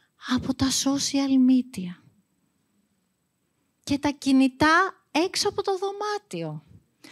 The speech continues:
Εάν θέλετε να έχετε ξυπνητήρι, πάρτε ένα ξυπνητήρι παλιό, κλασικό. Ξέρετε εκείνα τα υπέροχα τα ξυπνητήρια που βαράγανε και λέγαμε, «Αμάν, θέλουμε να το, ε,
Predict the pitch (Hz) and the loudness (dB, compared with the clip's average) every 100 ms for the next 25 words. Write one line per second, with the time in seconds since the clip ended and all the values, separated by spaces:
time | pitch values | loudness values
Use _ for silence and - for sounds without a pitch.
0 | - - - 233 240 269 466 523 - 392 | -20 -20 -8 0 2 4 2 0 -4 0
1 | 359 508 508 349 247 226 185 139 - _ | 2 4 4 2 2 0 -2 -4 -10 _
2 | _ _ 226 269 277 403 - 508 480 - | _ _ 4 6 6 4 2 2 2 2
3 | 427 370 302 269 254 254 349 - - 415 | 2 2 2 4 4 4 2 0 6 8
4 | 523 539 440 453 494 508 - 427 427 285 | 8 6 4 4 2 0 0 0 -2 0
5 | 453 480 466 381 359 403 415 403 392 370 | 4 4 4 2 6 4 4 2 2 -2
6 | 269 339 427 - 349 339 285 254 294 285 | 6 6 6 4 4 4 0 0 4 4
7 | 262 240 269 285 269 247 233 - 240 226 | 4 2 4 4 4 0 -2 0 2 2
8 | 277 285 233 240 233 247 285 269 240 226 | -2 -2 -4 0 2 4 4 2 0 -2
9 | 220 - - - - - 240 269 269 254 | -6 -8 -20 -20 -12 0 2 6 6 6
10 | 240 254 262 254 262 262 254 247 240 233 | 8 8 6 2 2 4 4 4 4 2
11 | 262 - - - - _ 214 240 233 226 | -2 -8 -16 -16 -18 _ -2 0 2 0
12 | 220 214 208 | 0 0 0